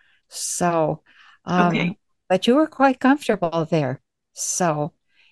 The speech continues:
Speaker 1: and
Speaker 2: Okay.
Speaker 1: don't you have children? Do you, do
Speaker 2: I
Speaker 1: you have
Speaker 2: have
Speaker 1: your
Speaker 2: two daughters.
Speaker 1: Yeah, okay. And they were very, it was a good place for all of you.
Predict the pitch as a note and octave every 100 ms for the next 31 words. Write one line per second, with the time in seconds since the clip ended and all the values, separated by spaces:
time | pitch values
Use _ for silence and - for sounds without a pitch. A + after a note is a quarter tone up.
0 | - G#3 F#3+ F#3 B3 C#4+ E4+ D4 - C4
1 | C#4 D4 D4+ D4 _ _ _ A3 A#3 -
2 | _ - A#3 A#3+ A#3 B3 A3+ A#3 G#3 -
3 | - - - - - _ _ B3 B3 G3
4 | C#3 D3 - G#3 G#3 F#3+ D3+ D#3 _ -
5 | F3+ - - E3+ - F#3 A3 C4 C4+ -
6 | E3+ F3+ G3+ F#3+ A3 G#3+ G3 F#3 - _
7 | - - G3 F#3+ - A3+ A3+ G#3 A#3 -
8 | F#3+ - G3 G#3 D#3 D#3+